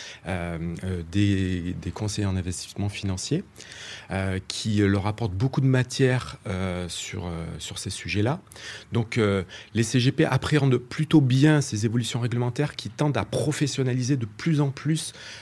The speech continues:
euh, l'activité et, euh, et ça contribue à l'image, euh, du conseiller en, en gestion de patrimoine aujourd'hui, qui est encore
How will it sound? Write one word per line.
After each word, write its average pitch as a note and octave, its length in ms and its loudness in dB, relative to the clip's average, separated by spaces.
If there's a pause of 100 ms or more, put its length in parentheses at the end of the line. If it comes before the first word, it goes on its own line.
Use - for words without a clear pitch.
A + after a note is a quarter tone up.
(120)
euh, F#2+ 220 2
l'activité B2+ 800 0 (400)
et, B2 180 6
euh, A2 380 4
et A2 40 -2
ça A#2+ 180 -2
contribue D3 680 2 (360)
à G#2 380 2
l'image, D3 640 4
euh, A2 260 -2
du G#2+ 200 -2
conseiller C3 440 0
en, C#3 40 0
en A2+ 480 -2
gestion A2+ 280 -4
de C3 60 -4
patrimoine B2 580 -2
aujourd'hui, A#2 520 -2 (300)
qui - 120 -2
est - 20 2
encore B2 400 2